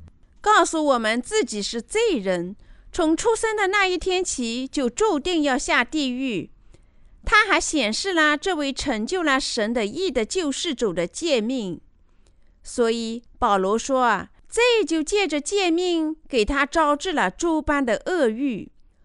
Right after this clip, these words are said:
保罗认识到他是一个十恶的罪人，违反了神的戒律，因为他天生就是一个罪人，在信仰神的义之前是有罪的。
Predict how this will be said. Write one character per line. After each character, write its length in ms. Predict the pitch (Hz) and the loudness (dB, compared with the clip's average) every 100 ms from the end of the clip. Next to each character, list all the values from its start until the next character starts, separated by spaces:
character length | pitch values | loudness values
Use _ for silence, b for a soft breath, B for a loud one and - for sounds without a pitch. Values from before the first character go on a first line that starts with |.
| _ - | _ 0
保 220 | 302 269 | 6 8
罗 240 | 269 277 320 | 8 6 4
认 200 | 403 320 | 2 0
识 160 | 302 | 0
到 300 | 262 269 269 | 2 2 2
他 240 | 277 330 311 | 2 2 2
是 140 | 262 | 0
一 120 | 247 | -6
个 200 | 247 277 | 0 0
十 320 | 277 - 214 | 2 -4 -4
恶 200 | 220 403 | -2 2
的 140 | 262 208 | 2 0
罪 300 | - 381 254 | -2 -2 -2
人， 340 | 196 170 180 - - - - | -2 -4 -6 -12 -20 -20 2
违 260 | 262 311 | 6 6
反 200 | 480 392 | 4 4
了 120 | 247 220 | 4 0
神 200 | 233 220 | -2 -2
的 140 | 208 | -4
戒 300 | - 320 269 | -4 0 0
律， 400 | 233 262 180 - - _ _ | 0 -4 -6 -8 -16 _ _
因 160 | 294 320 | -4 -2
为 160 | 330 | 0
他 200 | 269 285 | 0 0
天 400 | 269 - 427 403 | 0 -2 -6 -4
生 300 | 392 - 339 | -4 -2 -2
就 140 | 330 294 | -2 -4
是 160 | - | -6
一 80 | 220 | -6
个 120 | 220 | -4
罪 300 | 240 - 359 | -4 -4 -4
人， 400 | 247 196 165 175 - _ _ _ - - _ | -2 -2 -4 -8 -14 _ _ _ -20 -20 _
在 240 | - 359 | 2 4
信 280 | 370 - 480 | 4 0 0
仰 160 | 339 294 | 0 0
神 200 | - 277 | 0 2
的 120 | 269 | 2
义 200 | 262 359 | 0 -2
之 240 | 254 349 | -2 -4
前 440 | 359 - 254 196 233 | -4 -2 -2 -2 -4
是 220 | - 330 | -6 -2
有 220 | 254 170 | 0 0
罪 300 | 165 349 339 | -4 -4 -4
的。 320 | 202 185 156 | -2 -4 -6